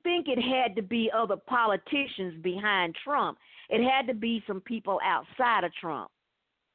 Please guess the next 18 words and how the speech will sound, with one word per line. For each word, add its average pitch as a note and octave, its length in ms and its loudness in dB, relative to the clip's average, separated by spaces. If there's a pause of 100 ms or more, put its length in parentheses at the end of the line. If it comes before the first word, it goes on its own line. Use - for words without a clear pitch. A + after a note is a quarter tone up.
(200)
that F3+ 280 0
got F3+ 240 2
him F3+ 200 0
in D#3+ 180 -2
there. F2 260 -6 (1200)
And F#3 160 4
of, F3+ 120 0
you B3 120 0
know, E3+ 260 4
and E3+ 140 0
of F3 80 -2
course G#3+ 300 0
the D#3+ 60 -12
people F3+ 340 -8
that D#3 160 -2
wanted E3+ 340 -6
to E3 80 -12
make D3+ 220 -4